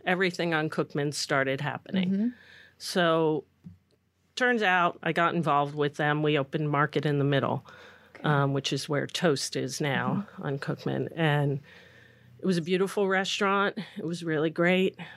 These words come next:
Speaker 1: but they were really horrible people,
Speaker 2: Mm.
Speaker 1: and they took advantage of not just me, but a lot of people in Asbury.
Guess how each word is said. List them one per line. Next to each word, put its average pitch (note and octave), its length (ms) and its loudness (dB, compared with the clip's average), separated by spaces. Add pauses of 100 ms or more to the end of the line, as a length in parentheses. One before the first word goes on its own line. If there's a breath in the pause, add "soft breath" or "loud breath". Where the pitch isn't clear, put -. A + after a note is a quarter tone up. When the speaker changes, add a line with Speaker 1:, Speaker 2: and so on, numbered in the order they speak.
(140 loud breath)
Speaker 1:
but E3 160 0
they D#3 120 2
were D3+ 140 -2
really D3 320 2
horrible C#3+ 400 2
people, C3 640 0
Speaker 2:
Mm. - 40 -6
Speaker 1:
and C#3 120 -6
they C#3 100 -4
took - 280 -8
advantage C3+ 640 -4
of C3+ 140 -10
not F#3 200 0
just - 260 -8
me, C#3 220 -6
but C#3+ 160 -8
a D3 60 0
lot C3 260 0
of A#2+ 160 -8
people B2+ 320 -6
in C3 80 -6
Asbury. - 580 -4